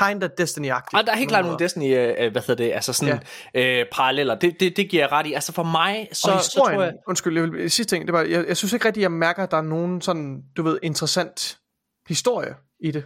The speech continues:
Speaker 1: Det, jeg synes, det føles, det lyder meget som om, at det er meget sådan, du ved, det er meget en open world. Ja,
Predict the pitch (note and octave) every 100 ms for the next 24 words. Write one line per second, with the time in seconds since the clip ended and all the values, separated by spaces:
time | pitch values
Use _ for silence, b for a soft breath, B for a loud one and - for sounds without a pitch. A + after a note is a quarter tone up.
0 | - E3+ D#3+ E3+ F3 - F#3 F#3 F#3 -
1 | - E3 F#3 F#3 D3 D3 D#3 E3 D#3 C#3+
2 | C#3 C#3+ C3+ C3 C3+ C#3+ D3 D3 C3 B2+
3 | C3 C3 - E3 D#3 D3+ D3+ D#3 D#3 D#3+
4 | C#3 _ - D3 D3 D3+ - - _ _
5 | _ _ _ _ - B D3